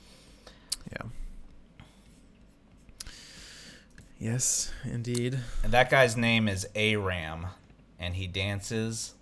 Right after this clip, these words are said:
Speaker 2: like a bird. Isn't that what
Speaker 1: Who,
Speaker 2: you
Speaker 1: whose
Speaker 2: said,
Speaker 1: na-,
Speaker 2: Egwene? He,
Speaker 1: whose name was Aram?
Speaker 2: that's
Speaker 1: Oh, that was, that was the boy that she was interested in?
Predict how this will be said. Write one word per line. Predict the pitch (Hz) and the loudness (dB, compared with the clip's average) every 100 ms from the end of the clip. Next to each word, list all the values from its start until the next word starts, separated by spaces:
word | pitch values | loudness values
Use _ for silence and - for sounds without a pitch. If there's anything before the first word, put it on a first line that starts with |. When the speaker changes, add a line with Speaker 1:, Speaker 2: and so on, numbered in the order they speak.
| - | -14
Speaker 2:
like | - 92 90 | -6 -4 0
a | 101 | 0
bird. | 95 95 92 85 82 90 - - - - - - - - - - - - - | 0 -2 -2 -4 -6 -12 -16 -20 -20 -20 -20 -20 -20 -20 -20 -20 -20 -20 -12
Isn't | 95 101 | -8 -2
that | 101 85 | -2 2
what | 107 | 2
Speaker 1:
Who, | 110 | 2
Speaker 2:
you | 117 | 4
Speaker 1:
whose | 113 | 6
Speaker 2:
said, | 107 | 6
Speaker 1:
na-, | 123 | 4
Speaker 2:
Egwene? | 110 113 113 113 | 2 0 -2 -4
He, | 98 98 95 | -6 -6 -4
Speaker 1:
whose | - 127 110 | 0 2 2
name | 113 120 | 2 2
was | 120 | 0
Aram? | 120 123 | 0 4
Speaker 2:
that's | 113 - | 4 6
Speaker 1:
Oh, | 143 | 8
that | 123 113 | 8 6
was, | 113 | 4
that | 117 | 4
was | 110 104 | 4 2
the | |
boy | 110 110 107 | 2 2 2
that | 104 | 0
she | 117 | -2
was | 110 | 0
interested | 113 110 120 117 | 0 -2 -4 -4
in? | 120 | -6